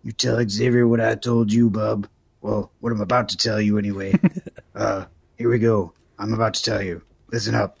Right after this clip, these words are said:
Speaker 1: Wolverine don't jump through hoops for nobody."
Speaker 2: And that's when s-
Speaker 1: Ooh, I gotta go.
Speaker 2: <laughs> I got, I need some brews. <laughs> And Scott kinda buries his hands in his head, and he's like, "Ugh, I knew this was coming."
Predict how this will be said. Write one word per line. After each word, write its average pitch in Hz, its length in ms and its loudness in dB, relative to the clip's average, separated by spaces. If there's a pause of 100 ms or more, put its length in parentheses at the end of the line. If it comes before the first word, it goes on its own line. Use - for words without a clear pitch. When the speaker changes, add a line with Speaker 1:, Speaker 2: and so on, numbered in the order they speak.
(220)
Speaker 1:
Wolverine 139 460 4
don't 139 200 4
jump 135 260 2
through 135 160 0
hoops 143 240 4
for 143 100 -2
nobody." 143 720 4 (140)
Speaker 2:
And 156 460 6
that's 147 180 4
when 139 280 6
s- 320 180 2
Speaker 1:
Ooh, - 60 -12 (340)
I - 60 -4
gotta 143 160 4
go. 139 360 2 (480)
Speaker 2:
<laughs> - 500 -20
I 131 120 2
got, 143 220 0
I - 20 4
need 143 180 2
some 123 160 -2
brews. 120 440 0 (720)
<laughs> 117 60 -4 (800)
And 143 320 4
Scott 160 500 4
kinda 147 240 4
buries 135 460 4
his 131 140 4
hands 135 460 4
in 127 80 4
his 123 240 2
head, 131 320 6
and 120 80 2
he's 113 180 0
like, 113 200 0
"Ugh, - 280 -6
I 139 60 2
knew 143 200 6
this 123 220 2
was 117 100 -4
coming." 113 520 2